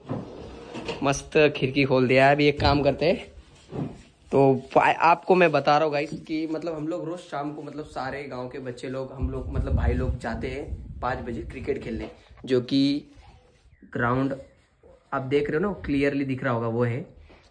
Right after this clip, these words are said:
तो हम लोग वहाँ जाते हैं क्रिकेट खेलने मस्त, मतलब गांव के पूरे बंदे आते हैं, बहुत, मतलब पन्द्रह बीस जन होते, बहुत मज़ा आता है। हम तो गए थे भाई को लेने, आपने देखा होगा, तो वही बड़े भाई ने लाया है क्रिकेट किट, तो इसको हम लोग करते हैं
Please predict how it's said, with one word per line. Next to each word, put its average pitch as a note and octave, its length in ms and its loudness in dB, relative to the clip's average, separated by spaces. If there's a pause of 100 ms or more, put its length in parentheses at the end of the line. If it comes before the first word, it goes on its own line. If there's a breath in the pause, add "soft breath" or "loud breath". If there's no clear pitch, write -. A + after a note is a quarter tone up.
तो B2+ 60 0
हम C3 140 2
लोग C#3+ 200 2 (120)
वहाँ B2+ 240 -4
जाते B2+ 260 -4
हैं - 80 -8
क्रिकेट C3+ 320 -6
खेलने B2 320 -6 (400 loud breath)
मस्त, B2 200 -8
मतलब B2+ 280 -6
गांव A#2+ 220 -2
के C3+ 60 -4
पूरे B2 200 -4
बंदे A#2 280 0
आते A#2+ 200 -2
हैं, A#2 140 2
बहुत, B2 260 -4 (160)
मतलब - 220 -8
पन्द्रह C3 240 -2
बीस B2 340 -6
जन B2+ 180 -2
होते, B2 340 -4 (140 loud breath)
बहुत D#3 300 2
मज़ा B2 220 -2
आता A2+ 160 -4
है। A2+ 120 -6
हम D3 100 -6
तो D#3 140 -4
गए D3+ 180 0
थे D#3 220 2
भाई C3+ 220 -2
को C#3 100 -4
लेने, C3+ 220 -4
आपने C3 220 -6
देखा B2+ 200 -6
होगा, A#2+ 140 -4 (280 soft breath)
तो C3 80 0
वही C#3+ 180 8
बड़े C3+ 240 8
भाई B2 200 6
ने C3+ 140 6
लाया A#2+ 280 6
है B2+ 120 6
क्रिकेट C#3+ 580 2 (100)
किट, C#3+ 260 8 (260 loud breath)
तो - 160 2
इसको C3 260 6
हम C#3 120 8
लोग E3 300 4
करते C3+ 380 8
हैं E3 180 8